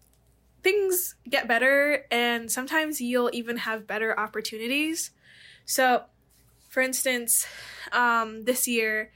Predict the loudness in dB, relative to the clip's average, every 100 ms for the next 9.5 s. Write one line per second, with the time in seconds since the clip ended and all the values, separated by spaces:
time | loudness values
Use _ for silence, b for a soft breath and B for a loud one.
0 | B B B B B -4 -2 0 2 2
1 | 2 -2 -10 _ _ _ _ _ -4 -2
2 | -2 0 0 0 -2 -6 -4 0 2 2
3 | -4 -8 -8 -8 -10 -8 -10 -8 -10 -10
4 | -8 -2 2 0 -2 -12 -8 -6 -4 -4
5 | -6 -6 -4 -4 -2 -2 0 2 2 2
6 | 0 0 2 2 2 0 -2 0 2 2
7 | 0 -2 -6 B B B -4 -2 0 0
8 | -2 -2 -4 -4 -4 -2 -4 -4 -12 -16
9 | -16 -12 -12 -14